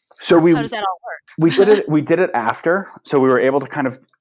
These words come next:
Speaker 1: comment on the show that I already knew existed and how it existed. Um, I was kind, in a fashion, running two writers' rooms in a way, um, but not really. What I, what we did was,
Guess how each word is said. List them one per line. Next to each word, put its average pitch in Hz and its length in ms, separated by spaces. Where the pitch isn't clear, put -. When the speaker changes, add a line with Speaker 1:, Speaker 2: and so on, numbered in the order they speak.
Speaker 1:
comment 127 560
on 110 140
the 101 60
show 107 200
that 107 180
I 104 140
already 101 260
knew 98 340
existed 143 460
and 110 140
how 95 200
it 92 60
existed. 135 600
Um, 110 520
I 120 80
was 113 240
kind, - 680
in 131 140
a 113 100
fashion, 131 680
running 165 300
two 165 600
writers' 156 320
rooms 165 220
in 165 80
a 160 60
way, 170 340
um, 113 640
but 117 140
not 123 260
really. 101 460
What 117 120
I, 107 200
what 107 260
we 123 80
did 139 300
was, 101 560